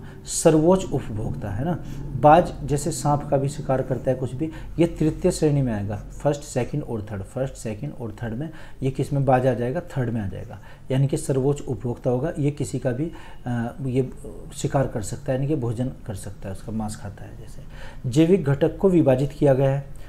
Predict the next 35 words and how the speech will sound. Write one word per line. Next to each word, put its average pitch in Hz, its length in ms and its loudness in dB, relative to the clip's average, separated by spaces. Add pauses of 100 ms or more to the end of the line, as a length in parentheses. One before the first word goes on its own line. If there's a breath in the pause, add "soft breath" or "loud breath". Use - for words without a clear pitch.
(160 loud breath)
किसमें? 160 300 2 (140)
उत्पादक, 143 720 4
उपभोक्ता 127 520 0
और 165 200 2
अपघटक 117 500 -4
में, 131 140 -6 (280)
है 143 60 -4
ना, 151 80 -2
जैविक 139 380 2
घटक। 107 240 -4 (360 loud breath)
तो - 60 2
अपघटक 147 540 2
भी 156 140 2
होते 151 240 4
हैं। 156 60 4
अपघटक 151 340 2
क्या? 160 160 4
जो 156 120 4
बाद 135 300 6
में 170 200 2 (300 loud breath)
किसी, 147 260 2
अ, 143 200 2
जीवाश्म 139 500 4
को 160 120 0
डिकम्पोज 135 640 4
करते 104 340 -4
हैं, - 500 -6
उसकी 131 240 0
फिर 143 180 2
जैव 135 240 6
खाद 135 280 2
भी 127 140 4
बनाते 107 360 -2
हैं 117 60 -4
वो, 147 140 -4